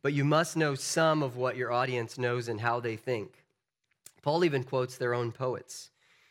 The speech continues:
whom they would at least respect for their thinking and their craft in verse twenty-eight. By contrast, nothing will end a hearing with the self-proclaimed intellectual elite like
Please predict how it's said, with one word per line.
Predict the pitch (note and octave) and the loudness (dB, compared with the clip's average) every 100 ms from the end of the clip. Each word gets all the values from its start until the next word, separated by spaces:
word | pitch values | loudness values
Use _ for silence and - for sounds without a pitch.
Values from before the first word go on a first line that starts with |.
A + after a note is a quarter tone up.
| _ | _
whom | D#3 | 2
they | D#3 C#3+ | 2 2
would | D3 | 2
at | C#3 | 0
least | C3+ D3 D3 | 0 -2 -2
respect | B2+ A#2+ - C#3 C#3 - | -6 -6 -2 0 0 -2
for | C3+ | -4
their | B2 A#2 | -2 -2
thinking | - C3+ C3 A#2 | -2 -2 -2 -4
and | A2 | -4
their | G#2 G2+ | -6 -8
craft | - A#2+ G2 - A2+ | -4 -2 -2 -4 -12
in | G2+ | -10
verse | G#2 G2+ - _ _ _ | -8 -10 -14 _ _ _
twenty-eight. | A#2 G#2+ G2+ F#2+ - - _ _ _ _ _ _ _ _ _ _ _ _ _ _ _ | -8 -4 -6 -8 -14 -20 _ _ _ _ _ _ _ _ _ _ _ _ _ _ _
By | B2 C3+ | 0 2
contrast, | D#3 D#3+ F#3 - A2 A#2+ C#3 - - _ _ _ _ _ _ _ - | 2 2 2 0 -2 -2 -4 -10 -20 _ _ _ _ _ _ _ -4
nothing | C3 D#3 G#3 A3+ A#3 | 2 4 4 0 4
will | G3 F3+ D#3 | 4 4 2
end | D#3+ F3+ F3 | 2 4 2
a | |
hearing | C#3 D#3 F3 F3+ E3+ | 2 2 4 4 2
with | D#3+ | 0
the | D3+ | -2
self-proclaimed | C#3 E3 D3+ - D#3 - D3+ D3+ D3 | -2 0 0 -2 -8 -2 2 2 2
intellectual | C#3+ C3+ C#3 C3+ D#3 C#3 | 0 2 0 -2 -4 -2
elite | B2 C#3 D#3+ | 0 0 0
like | C3+ B2+ B2+ | 0 0 -2